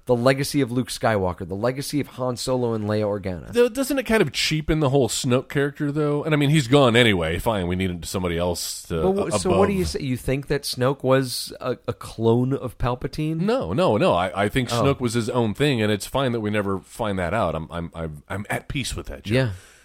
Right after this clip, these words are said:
Speaker 2: But then to
Speaker 1: <laughs> Yeah, I'm at peace.
Speaker 2: but then to, uh, to,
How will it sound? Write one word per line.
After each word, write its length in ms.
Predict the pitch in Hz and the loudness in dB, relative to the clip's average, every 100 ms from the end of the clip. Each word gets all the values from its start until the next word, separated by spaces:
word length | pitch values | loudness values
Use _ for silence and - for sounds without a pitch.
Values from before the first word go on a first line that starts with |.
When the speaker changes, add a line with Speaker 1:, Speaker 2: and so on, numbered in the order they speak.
| _ - | _ -8
Speaker 2:
But 200 | 135 123 | -6 -2
then 180 | 147 139 | -2 -2
to 540 | - 131 123 123 - | 2 4 6 6 6
Speaker 1:
<laughs> 40 | |
Yeah, 160 | - - - - - | 4 -4 -4 -6 -4
I'm 80 | |
at 240 | 381 - - | -4 -6 -12
peace. 240 | - - | -16 -12
Speaker 2:
but 220 | - 139 | 0 0
then 260 | - - 147 | 0 0 0
to, 300 | - 156 135 | 4 6 6
uh, 360 | 131 123 123 135 | 6 6 4 2
to, 320 | - - 139 | 0 0 0